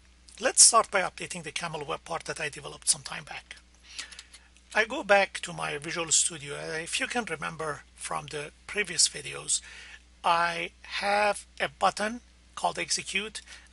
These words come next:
and I have a text box. So I can type in my camel query here. When I click on execute, it shows me a list of the titles of the list. So now I want to change it a little bit.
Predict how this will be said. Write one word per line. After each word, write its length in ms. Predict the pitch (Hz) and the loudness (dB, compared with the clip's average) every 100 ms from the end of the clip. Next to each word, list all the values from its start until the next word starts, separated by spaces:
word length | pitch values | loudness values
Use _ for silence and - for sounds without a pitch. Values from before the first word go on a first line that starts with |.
| - | -2
and 100 | 185 | 0
I 40 | |
have 240 | 165 175 151 | 0 -2 -4
a 40 | |
text 380 | - 175 - - | -8 -4 -2 -2
box. 400 | - - - - - - - | -4 -4 -2 -2 -6 -20 0
So 380 | - 165 165 - - - | 0 2 -2 -4 -16 -2
I 140 | 180 170 | 2 4
can 400 | - 175 165 196 - - - - - - - - - - | 4 4 0 -4 -14 -20 -20 -20 -20 -20 -20 -20 -18 -4
type 340 | - 226 - | 2 2 2
in 120 | 170 | -6
my 160 | 156 165 | -2 -2
camel 340 | - 185 175 | -2 -2 -4
query 300 | - 175 151 | -8 -10 -8
here. 480 | 151 202 175 160 180 - - - - | -6 -2 -2 -2 -8 -14 -20 -20 -10
When 100 | 180 | -4
I 100 | 175 | -4
click 300 | - 185 - | -2 -4 -4
on 120 | 175 | -4
execute, 580 | 165 - 180 - 214 180 - - | -6 -6 -6 -6 -6 -8 -6 -2
it 120 | - | 0
shows 240 | 214 208 | 0 -2
me 120 | 175 | -2
a 40 | 165 | -4
list 280 | 160 - 165 | 2 4 4
of 100 | - | -2
the 80 | |
titles 460 | 175 185 170 156 147 | -6 -4 -4 -4 -4
of 100 | 151 | -6
the 80 | 160 | -10
list. 340 | 151 - - - - - - | -4 0 0 -2 -20 -20 -4
So 540 | - - 185 185 185 - - - - | 2 4 4 0 -4 -8 -20 -20 -4
now 340 | 220 285 202 - | 6 8 8 2
I 60 | 185 | -6
want 180 | 180 - | -6 -6
to 60 | |
change 300 | - 185 170 | -4 -2 -4
it 100 | 165 | -6
a 60 | 170 | -6
little 280 | 151 160 - | -8 -10 -12
bit. 320 | - - | -14 -14